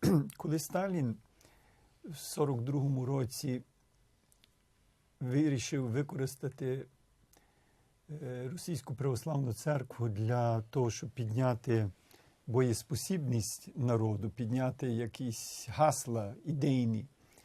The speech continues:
е, він тоді дозволив церкві вибрати патріарха, е, з тюрми випустив деяких, е,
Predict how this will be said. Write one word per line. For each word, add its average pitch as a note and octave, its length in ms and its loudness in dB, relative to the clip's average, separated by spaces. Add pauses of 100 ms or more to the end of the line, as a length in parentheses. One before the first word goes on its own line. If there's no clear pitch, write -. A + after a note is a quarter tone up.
(760)
е, A#2+ 420 0
він E3 240 0
тоді D3 720 2
дозволив B2 480 0
церкві B2 480 -2
вибрати A2 440 -2
патріарха, C3 960 -2
е, A2 760 -6
з - 100 -12
тюрми B2 400 -2
випустив A2+ 540 -6
деяких, A2+ 920 -8
е, A#2 360 -8